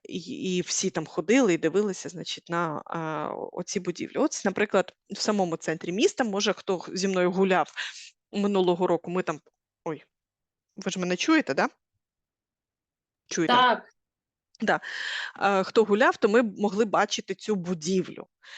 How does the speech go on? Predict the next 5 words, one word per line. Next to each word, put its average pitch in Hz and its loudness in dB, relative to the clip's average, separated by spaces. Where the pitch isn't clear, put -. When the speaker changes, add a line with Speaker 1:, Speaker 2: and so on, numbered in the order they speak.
Speaker 1:
Значить, 180 -4
як 214 4
вона 208 2
виглядає 190 2
зараз? 170 0